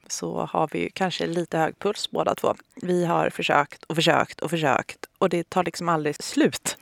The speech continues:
de här teknikproblemen för att få ihop en podd. Men, eh, sakta men säkert.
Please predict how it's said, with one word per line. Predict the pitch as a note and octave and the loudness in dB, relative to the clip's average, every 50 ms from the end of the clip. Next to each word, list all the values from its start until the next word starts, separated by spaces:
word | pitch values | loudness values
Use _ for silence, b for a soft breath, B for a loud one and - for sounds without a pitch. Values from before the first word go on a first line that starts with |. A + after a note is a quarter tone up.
| - - - | -8 -4 0
de | F#3 F3+ | 2 4
här | F3+ - | 4 2
teknikproblemen | - - F#3 - - G#3 G3+ E3+ - - - G3 F3+ E3+ A3 B3 B3 F#3+ D#3+ D#2+ - - - | 2 0 -4 -2 0 0 0 0 -2 -4 -2 -2 0 2 2 2 2 2 0 0 -4 -4 -4
för | - - F3 E3 | -6 -4 -2 -2
att | E3 E3 | -2 -2
få | - - | 0 2
ihop | F3+ B3 - - - | 2 4 4 4 2
en | D#3 - F2+ E2 - - | 2 2 0 -8 -8 -2
podd. | - - - - - - | 2 2 2 2 0 -4
Men, | - F#3 F#3+ F#3+ F#3 F#3 F#3 | 0 2 2 2 2 2 2
eh, | F#3 F3+ E3+ - - - - - - - | 2 2 2 0 -2 -4 -16 -16 -6 -2
sakta | - C#4+ C4 - - B3+ | 0 0 0 2 2 2
men | A#3+ G#3+ | 2 2
säkert. | - - - - - | 2 0 -2 -4 -10